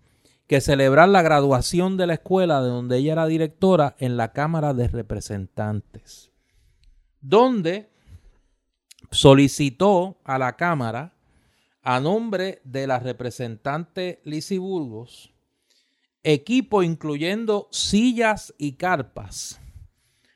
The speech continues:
pago con fondos públicos para celebrar, y estoy citando de la nota del periódico El Nuevo Día, del distinguido periodista Javier Colón Dávila,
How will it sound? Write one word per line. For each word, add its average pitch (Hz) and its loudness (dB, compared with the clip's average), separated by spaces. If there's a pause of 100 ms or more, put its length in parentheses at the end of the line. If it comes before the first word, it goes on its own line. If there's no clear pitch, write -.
(140)
pago 208 4
con 143 -4
fondos 202 -6
públicos 147 -10 (480)
para 135 2
celebrar, 135 0
y 180 2
estoy 131 -6
citando 170 -6
de 160 -4
la 151 -6
nota 160 -6
del 131 -4
periódico 127 -10
El 147 -8
Nuevo 151 -6
Día, 185 -6
del 113 -8
distinguido 117 -8
periodista 135 -10
Javier 120 -8
Colón 143 -6
Dávila, 117 -6